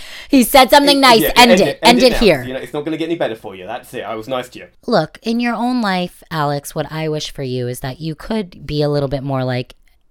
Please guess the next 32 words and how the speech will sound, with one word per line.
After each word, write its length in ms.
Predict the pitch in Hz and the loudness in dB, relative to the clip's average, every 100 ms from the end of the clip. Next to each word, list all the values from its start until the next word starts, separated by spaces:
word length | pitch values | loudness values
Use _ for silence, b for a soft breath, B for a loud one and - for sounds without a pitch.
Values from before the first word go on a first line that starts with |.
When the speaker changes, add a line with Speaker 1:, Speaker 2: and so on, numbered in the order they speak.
| - | -8
Speaker 1:
Ederon 880 | 147 135 127 123 123 123 123 120 - | -4 -2 0 -2 -2 -4 -6 -8 -10
Egoro-, 580 | - 131 127 120 120 120 | -8 -6 -4 -4 -4 -6
Speaker 2:
<laughs> 40 | |
Speaker 1:
Egorogi, 800 | - 147 135 131 127 117 117 120 | -10 -8 -4 -2 0 -2 -2 -6
Speaker 2:
Him. 60 | 120 | -6
Speaker 1:
whatever 340 | 147 170 180 | -2 0 0
Speaker 2:
E-, 40 | 147 | -2
Speaker 1:
his 200 | 156 - | -4 -4
name 200 | 135 123 | -4 -4
is. 80 | 143 | -4
Speaker 2:
Egeroni, 260 | 143 131 | -4 -4
Speaker 1:
It 60 | - | 0
doesn't 260 | 190 196 170 | 0 0 -2
Speaker 2:
yeah. 40 | |
Speaker 1:
matter. 340 | 147 127 113 113 | -2 -2 -4 -4
Speaker 2:
Doesn't 180 | 156 | -6
matter. 180 | 127 104 - _ - | -8 -14 -18 _ 2
Speaker 1:
'Cause 220 | 214 185 | 4 8
we're 140 | 208 | 8
only 260 | 190 233 233 | 8 6 6
gonna 240 | 214 190 | 4 4
look 160 | 180 170 | 4 4
at 140 | 160 | 4
it. 320 | 151 147 143 - | 4 2 -2 -2
Biggie. 540 | 220 311 226 143 117 - | 4 4 4 -2 -6 0
Let's 180 | 254 - | 2 4
call 180 | 285 254 | 6 6
him 120 | 202 | 4
Biggie, 440 | 220 196 156 117 120 | 2 2 0 -8 -8
all 80 | |
Speaker 2:
Okay. 80 | 135 | 0
Speaker 1:
right? 300 | 202 233 254 | 2 2 0